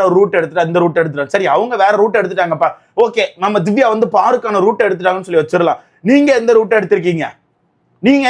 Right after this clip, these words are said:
எந்த ரூட் எடுத்திருக்கீங்க? சீசன் செவன் ரூட்டா? இல்ல, தெரியாம கேக்குறேன், சீசன் செவன் ரூட்டா? சும்மா சும்மா ஒரு முக்குல போய் உட்கார்ந்து ஓன்னு ஒப்பாரி வைக்கிறது, இல்ல யாரையா குறை பேசுறது, இவங்களுக்கு இவங்கள தனிமைப்படுத்திக்கிறாங்க ப்ரோ. இப்ப நல்லா கவனிங்களா, இந்த முதல் ப்ரோமோல ஒரு விஷயத்தை நீங்க நல்லா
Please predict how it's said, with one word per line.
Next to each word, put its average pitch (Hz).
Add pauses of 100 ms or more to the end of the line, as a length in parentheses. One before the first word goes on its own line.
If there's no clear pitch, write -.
எந்த 269
ரூட் 269
எடுத்திருக்கீங்க? 190 (120)
சீசன் 233
செவன் 233
ரூட்டா? 185 (380)
இல்ல, 220 (120)
தெரியாம 294
கேக்குறேன், 240
சீசன் 277
செவன் 254
ரூட்டா? 240 (400)
சும்மா 302 (120)
சும்மா 311
ஒரு 294
முக்குல 277
போய் 285
உட்கார்ந்து 277
ஓன்னு 254
ஒப்பாரி 233
வைக்கிறது, 170 (300)
இல்ல 254
யாரையா 220
குறை 240
பேசுறது, 185 (140)
இவங்களுக்கு 294
இவங்கள 311 (120)
தனிமைப்படுத்திக்கிறாங்க 233
ப்ரோ. 139 (420)
இப்ப 170
நல்லா 269 (100)
கவனிங்களா, 202
இந்த 180
முதல் 269
ப்ரோமோல 226
ஒரு 185
விஷயத்தை 202
நீங்க 160
நல்லா 170